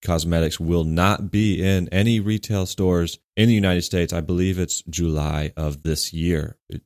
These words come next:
may be June. It's one of the J months. That's not January. So I do feel like there are things that get done. And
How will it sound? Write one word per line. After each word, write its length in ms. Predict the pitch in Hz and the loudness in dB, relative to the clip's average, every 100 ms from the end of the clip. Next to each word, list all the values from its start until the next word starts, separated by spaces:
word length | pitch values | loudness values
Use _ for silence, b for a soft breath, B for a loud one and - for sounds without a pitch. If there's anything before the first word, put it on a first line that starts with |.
| - | -6
may 160 | 80 | -4
be 140 | 73 76 | -4 -6
June. 320 | 82 78 71 | -4 -2 -4
It's 120 | - | 0
one 140 | 110 | 2
of 80 | 107 | 4
the 80 | 90 | 4
J 300 | 80 90 82 | 2 2 0
months. 420 | 71 64 - - - | -2 -8 -10 -10 -8
That's 160 | 71 - | -8 -4
not 160 | 76 | -4
January. 400 | - 76 67 - - - | -4 -8 -8 -14 -16 -8
So 260 | 120 127 - - | 0 2 2 0
I 120 | 110 | 0
do 100 | 117 | 0
feel 240 | 160 127 110 | 0 2 4
like 300 | 95 92 - | 4 2 -4
there 260 | 95 95 95 | -2 2 4
are 140 | 123 | 2
things 280 | 143 127 107 | 2 0 0
that 120 | 101 | -2
get 160 | 95 - | -4 -2
done. 360 | 113 95 76 - | 0 0 -4 -2
And 420 | 113 123 120 117 | 2 4 2 -2